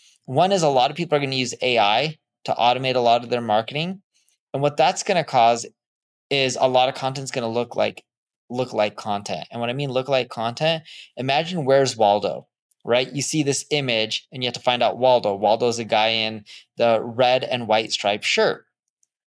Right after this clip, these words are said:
and is wearing that cap and has glasses on. Now imagine everyone's using the same A I tools and they're starting to create similar types of content. Instead of having one Waldo in the picture,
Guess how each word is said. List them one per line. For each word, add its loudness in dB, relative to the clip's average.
and -6
is -6
wearing 0
that 2
cap 0
and -4
has 0
glasses -2
on. -8
Now 0
imagine -2
everyone's 2
using 0
the -4
same -2
A 2
I -4
tools -4
and 0
they're -2
starting 0
to -6
create -2
similar 0
types -4
of -12
content. -2
Instead 2
of 4
having -2
one 2
Waldo 4
in 0
the 0
picture, -2